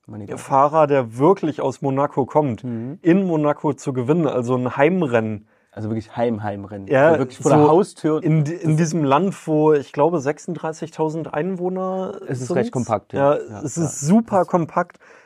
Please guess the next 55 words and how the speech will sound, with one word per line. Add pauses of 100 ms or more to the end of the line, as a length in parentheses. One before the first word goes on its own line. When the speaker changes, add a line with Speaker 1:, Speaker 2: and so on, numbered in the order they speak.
(100)
Speaker 2:
Das
Rennen
geht
ja
im
Grunde
genommen
durch
das
komplette
Land. (300)
Speaker 1:
Mhm. (220)
Speaker 2:
Also, (120)
Speaker 1:
Ja,
fast. (140)
Ja, (100)
ja.
Speaker 2:
ja,
Speaker 1:
Irgendwo
Speaker 2:
so
durch
einen
Großteil
auf
Speaker 1:
Ja.
Speaker 2:
jeden
Fall,
ne? (220)
Speaker 1:
Das
ist
wie,
als
würd's
in
Leipzig
durchs
Zentrum
ballern.
Speaker 2:
Genau,
Speaker 1:
So.
Speaker 2:
ja. (180)
Speaker 1:
<laughs>
Speaker 2:
Es
ist
auch (1000)
ein
Spaziergang
durch
Monaco,
ist
auch
nicht
so
Speaker 1:
Ja.
Speaker 2:
lange.